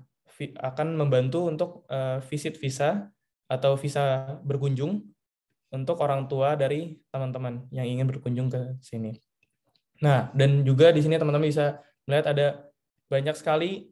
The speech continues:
fasilitas-fasilitas yang disediakan oleh, eh, Kaus gitu ya.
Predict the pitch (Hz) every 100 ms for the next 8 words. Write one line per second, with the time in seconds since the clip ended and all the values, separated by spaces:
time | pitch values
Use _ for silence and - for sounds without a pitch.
0 | _ _ _ _ _ 151 147 151 156 151
1 | 151 147 160 170 170 165 147 139 151 143
2 | 156 - - - 131 127 127 135 _ _
3 | _ _ _ _ 143 151 151 135 120 120